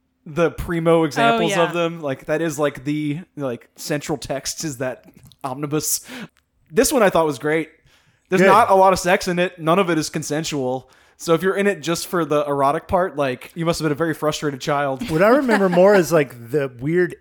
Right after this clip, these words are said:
Speaker 3: internet
Speaker 1: Yes.
Speaker 3: virtual reality stuff.
Speaker 1: That's what made it amazing to
Speaker 3: Yeah.
Speaker 1: me. I mean, basically, he is a asshole computer programmer who spends, like, the first twenty-five minutes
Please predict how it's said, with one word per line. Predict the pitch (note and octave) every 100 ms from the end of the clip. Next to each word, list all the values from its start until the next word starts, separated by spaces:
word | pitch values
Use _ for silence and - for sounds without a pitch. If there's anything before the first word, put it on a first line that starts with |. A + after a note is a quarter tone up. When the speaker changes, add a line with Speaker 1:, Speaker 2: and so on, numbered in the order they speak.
| -
Speaker 3:
internet | D#3 E3+ D#3 D3+ C#3+ _
Speaker 1:
Yes. | - D3
Speaker 3:
virtual | D#3+ E3 E3+ D#3+
reality | C#3 C3+ C#3 D#3+ C3+ B2
stuff. | A2+ - B2+ A2+ - - _ _ -
Speaker 1:
That's | E3 E3
what | F3+
made | D#3+ D3+
it | C#3 -
amazing | D3 D3 C3 C3+
to |
Speaker 3:
Yeah. | D#3 C3
Speaker 1:
me. | B2+ _ _ _ _ -
I |
mean, | F3+ F3+ E3+ _
basically, | - G#3+ A#3+ A#3 G3 F#3+ F#3
he | - E3+ G3+
is | E3+ F#3 F3 E3+
a | E3 D#3+
asshole | D3 E3+ - F#3+
computer | F3 E3+ D#3 D3+
programmer | - D3+ C#3+ C3+ C3 C3
who |
spends, | C#3 D3+ C#3+
like, | C#3+
the | C#3+
first | - D3+ - -
twenty-five | - D3+ D3+ - D#3 D#3
minutes | C3 C#3 D#3+ - - -